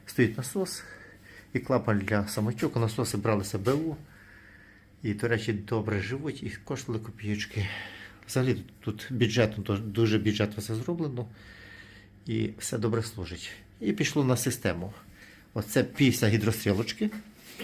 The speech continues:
Е, запуск-, коли запалюємо котел, ставимо ре-, температуру на регуляторі тут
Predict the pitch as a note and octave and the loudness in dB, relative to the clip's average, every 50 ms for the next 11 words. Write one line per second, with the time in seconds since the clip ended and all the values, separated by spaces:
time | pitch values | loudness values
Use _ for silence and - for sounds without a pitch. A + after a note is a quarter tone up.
0 | - - F4 F4+ G#4+ G#4 F4+ C#4+ - - - - - - - - - - - B2 | -12 -6 -4 -2 -2 -2 -4 -6 -12 -18 -20 -20 -20 -20 -20 -20 -18 -8 0 2
1 | A2+ G#2 G#2 G#2+ G#2 - - - A#2+ G2+ A#2+ C#3 C3 D3+ D#3 - G#3+ - - - | 2 2 2 0 -6 -10 -8 -8 -4 2 6 8 8 8 8 6 2 2 4 6
2 | F#3+ F#3+ F#3+ E3 F3 E3+ E3+ F3+ E3 C#3 C3+ C3 B2+ C3 - C#3+ - - A#2 G#2 | 8 8 10 8 8 6 8 8 8 8 8 4 4 4 2 2 4 6 6 8
3 | G#2+ B2 - - - - - - - - - - - - - - - - - - | 8 6 2 -4 -10 -14 -14 -14 -16 -18 -18 -20 -20 -20 -20 -20 -20 -20 -20 -18
4 | - - - - D#3 D3 C#3+ C3+ C3 B2+ C3 C3+ C#3+ C3 C3 - B2 A2+ C#3+ C3 | -12 -4 4 6 8 8 8 8 8 6 6 4 4 2 2 2 2 4 6 4
5 | C3 C3 - B2+ A#2+ A#2 A#2+ A#2+ A#2 A#2 A2+ A#2+ A2+ G#2 G2 G#2+ G#2 G2+ - - | 4 4 4 4 6 6 6 6 6 6 6 6 4 4 2 2 -2 -2 -4 -2
6 | G3+ G#3 | -4 -4